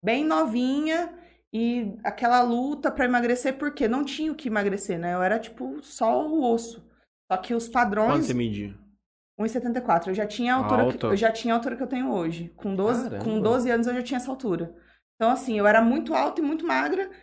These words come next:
Speaker 1: e pra eles era, tipo, "Ah, não, é isso aí que a gente quer." Uma cara meio, sei lá, meio comunzona, olho castanho, cabelo castanho, então ok.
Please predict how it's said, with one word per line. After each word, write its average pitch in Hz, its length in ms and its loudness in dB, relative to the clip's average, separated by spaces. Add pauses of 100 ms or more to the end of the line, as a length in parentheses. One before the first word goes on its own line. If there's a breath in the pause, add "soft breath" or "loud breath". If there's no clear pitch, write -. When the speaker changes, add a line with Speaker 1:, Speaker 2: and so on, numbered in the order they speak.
(120 loud breath)
Speaker 1:
e 226 100 -8
pra 233 300 2
eles 240 300 2
era, 294 280 2
tipo, 330 640 -8 (140)
"Ah, 202 180 -2
não, 170 200 -4
é 160 100 -4
isso 180 160 -10
aí 226 60 -6
que 247 100 -12
a - 20 -8
gente 262 180 -10
quer." - 340 -10 (380 soft breath)
Uma 185 120 -4
cara 190 280 0
meio, 190 580 -4 (140)
sei 185 180 -8
lá, 180 120 0
meio 185 180 -2
comunzona, 226 880 -4
olho 196 200 -6
castanho, 190 340 -8
cabelo 202 220 -8
castanho, 302 380 -12
então 339 320 -12
ok. - 380 -14